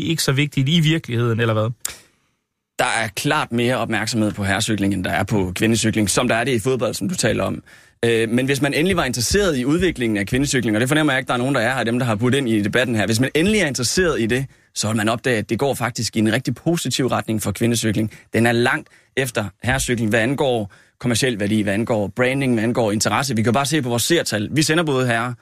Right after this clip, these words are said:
Speaker 2: og kvindecykling, mest herre, men når vi sender kvinder, så er der ikke så mange, der kigger med. Der kan vi jo se, at interessen er ikke helt så stor, som den er for, øh, for herrecykling. Så selvfølgelig er der mere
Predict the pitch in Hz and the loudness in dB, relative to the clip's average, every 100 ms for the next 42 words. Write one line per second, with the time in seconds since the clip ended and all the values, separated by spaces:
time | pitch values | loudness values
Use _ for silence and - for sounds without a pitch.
0 | _ - - 117 113 104 98 - 117 107 | _ -14 -4 -2 0 -2 -4 -2 0 0
1 | 101 113 131 - - 113 127 156 123 135 | -2 -2 -4 -12 -2 2 2 2 -2 -2
2 | 143 131 143 143 _ _ - 98 107 110 | -2 -2 -2 -4 _ _ -4 -2 -2 0
3 | 123 131 107 92 104 135 - - 151 123 | 0 0 0 2 2 0 -4 -2 0 0
4 | - 175 123 110 101 147 120 101 131 - | 2 0 0 -4 -2 -2 -2 -2 0 0
5 | 156 - - 180 123 - 117 110 101 117 | 0 -2 -2 0 -2 -4 -4 -2 -2 -2
6 | 117 98 - _ _ 113 98 92 90 104 | -4 -6 -10 _ _ -2 0 -2 -2 -2
7 | 120 120 113 139 151 131 165 180 196 - | 0 0 2 0 0 0 0 2 0 -2
8 | 127 123 123 139 | -2 0 0 0